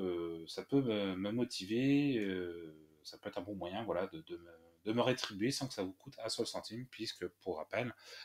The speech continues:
l'affiliation, euh, ça me permet de toucher des commissions sur toutes les ventes qui sont réalisées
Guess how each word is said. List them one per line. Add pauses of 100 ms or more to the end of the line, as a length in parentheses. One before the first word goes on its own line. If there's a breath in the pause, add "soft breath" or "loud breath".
l'affiliation, (460 loud breath)
euh, (340)
ça
me
permet
de
toucher
des
commissions
sur
toutes
les
ventes
qui
sont
réalisées